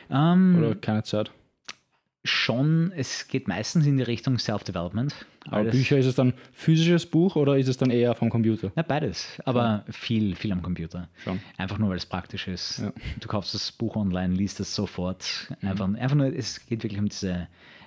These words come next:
Speaker 1: Praktikabilität einfach.
Speaker 2: Ja.
Speaker 1: Ich kann's sofort haben. Ich, wenn ich sage, ich habe jetzt Bock, mich
Speaker 2: Jetzt.
Speaker 1: darin zu informieren,
Speaker 2: Dann will ich's
Speaker 1: oder
Speaker 2: jetzt
Speaker 1: du
Speaker 2: haben.
Speaker 1: kaufst einen Kurs genau in die Richtung
Speaker 2: Mhm.
Speaker 1: und es ist einfach praktischer.
Speaker 2: Mhm.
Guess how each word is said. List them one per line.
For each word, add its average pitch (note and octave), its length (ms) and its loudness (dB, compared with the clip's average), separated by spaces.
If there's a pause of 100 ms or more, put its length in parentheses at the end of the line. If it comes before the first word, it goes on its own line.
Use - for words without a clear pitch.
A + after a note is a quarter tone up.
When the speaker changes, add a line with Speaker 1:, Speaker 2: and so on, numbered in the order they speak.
Speaker 1:
Praktikabilität F#2+ 960 -4
einfach. F2 580 -8
Speaker 2:
Ja. G2 180 -4 (360)
Speaker 1:
Ich - 160 -8
kann's F2 500 -6
sofort - 560 -4
haben. F2+ 360 -4
Ich, - 220 -10
wenn G#2 420 -4
ich F#2+ 80 -4
sage, F#2+ 180 -6
ich F#2+ 140 -6
habe G2 80 -6
jetzt - 180 -14
Bock, - 260 -10 (300)
mich G#2+ 300 -4
Speaker 2:
Jetzt. F#2+ 80 -2 (160)
Speaker 1:
darin G#2 100 0
zu A#2+ 120 0
informieren, G2 600 2
Speaker 2:
Dann G2+ 120 -4
will F#2+ 80 4
ich's F#2+ 140 -4
Speaker 1:
oder F#2 80 -2
Speaker 2:
jetzt F#2 100 0
Speaker 1:
du A2 60 0
Speaker 2:
haben. - 60 0
Speaker 1:
kaufst G#2 220 -2
einen G#2 160 2
Kurs G#2+ 540 -2
genau F#2+ 380 0
in G2 120 -2
die G#2 120 -2
Richtung G2+ 480 0
Speaker 2:
Mhm. G2 120 2
Speaker 1:
und F#2 220 0 (1300)
es - 200 -6
ist G2+ 100 -4
einfach F2+ 200 -2
praktischer. F2 480 -8 (520)
Speaker 2:
Mhm. C#3+ 160 -10